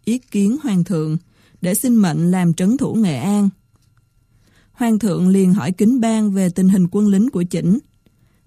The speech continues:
Bang được thể, nói thêm lên để phô trương thanh thế cho Chỉnh. Hoàng thượng mừng lắm, bèn nói rằng: "Việc ấy, trước mặt trẫm, hữu quân đã từng tâu xin, mà trẫm cũng đã hứa cho rồi.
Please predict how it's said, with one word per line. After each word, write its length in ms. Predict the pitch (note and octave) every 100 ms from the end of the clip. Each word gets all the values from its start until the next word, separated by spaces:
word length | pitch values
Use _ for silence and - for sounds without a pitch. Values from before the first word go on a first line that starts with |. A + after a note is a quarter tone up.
| -
Bang 260 | G3+ G3+
được 200 | F3+ E3
thể, 320 | - C#3+ E3+ B3+ _ _
nói 160 | G3 A#3
thêm 260 | - B3+ A3+
lên 300 | A3 A3 G3+
để 160 | D#3+ F#3+
phô 220 | A#3 G#3+
trương 200 | A3 G#3
thanh 220 | A3 G3+
thế 200 | G3+ A3
cho 140 | A#3
Chỉnh. 320 | G#3+ E3+ D#3+ A3 - _ _ _ _ _ _ _ _ _
Hoàng 280 | - G#3 F3
thượng 260 | F3+ D#3
mừng 180 | F3+ E3+
lắm, 280 | E3+ F3 B3+ - -
bèn 240 | F#3 E3+
nói 180 | D#3+ F3+
rằng: 260 | A3+ G3 E3 C3 _ _ _ _ _ _ _ _ _ _ _ _ _ _ _ _ _
"Việc 260 | G3+ F3+ -
ấy, 360 | F#3+ G3 C#4+ - _ _ -
trước 200 | C#4+ E4
mặt 200 | F#3+ -
trẫm, 300 | F#3+ D#3 F#3+ D4+ _
hữu 360 | _ E3+ D#3 G3
quân 320 | A#3+ A3 G#3
đã 120 | F3 G3
từng 260 | G#3+ F#3
tâu 220 | F3+ G#3
xin, 320 | G3 A3+ G#3+ G3+ - _ _ _ _
mà 140 | A#3+ A3
trẫm 340 | G3 D3 G3+
cũng 200 | G#3 G#3
đã 120 | F#3
hứa 300 | G3+ A#3 A#3
cho 280 | D#4+ A3+ G#3+
rồi. 340 | F#3+ F#3 F3